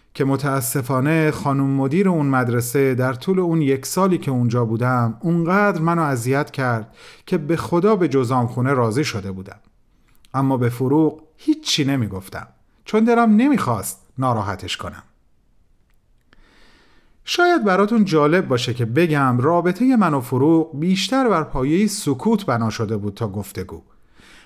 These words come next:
عظمت و ابهت این زن حقیقتاً کلام رو برای من دشوار کرده بود. اما از یک طریق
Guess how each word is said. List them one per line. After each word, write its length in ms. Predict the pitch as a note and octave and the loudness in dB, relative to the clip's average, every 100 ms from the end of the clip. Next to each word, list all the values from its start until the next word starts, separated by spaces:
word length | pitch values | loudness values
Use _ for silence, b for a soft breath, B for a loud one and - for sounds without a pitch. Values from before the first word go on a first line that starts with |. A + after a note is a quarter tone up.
| b b | b b
عظمت 520 | - A3 F#3 A3+ C4+ C#4+ | -2 0 2 2 2 2
و 240 | G#3+ - | -2 0
ابهت 500 | G3 F#3 G3+ F#3 B3+ | 0 2 0 0 -2
این 240 | B3 F#3 E3 | 0 0 0
زن 400 | C3 G3+ G#3 G3 B - | 2 2 2 0 B -10
حقیقتاً 880 | - G#3 G3 G#3 G3+ G#3 G#3 C4+ | -2 0 2 0 2 -2 2 2
کلام 440 | B3 - E3+ F3+ F#3+ | 2 0 0 2 4
رو 100 | E3 | 2
برای 240 | C3 C3 | 2 2
من 160 | D3+ D3+ | 0 0
دشوار 460 | A2 G#2+ - C#3+ A2+ | -2 -4 -2 0 0
کرده 360 | A#2 G2+ F#2 | -2 -8 -8
بود. 280 | E2+ F#2+ _ _ _ _ _ _ b b b b | -14 -18 _ _ _ _ _ _ b b b b
اما 240 | C#4 D4+ | 0 2
از 240 | C#4+ G3+ F3 | 2 0 2
یک 300 | F#3+ D4 - | 2 0 0
طریق 500 | A3 G3+ G3 F#3 | 0 2 2 0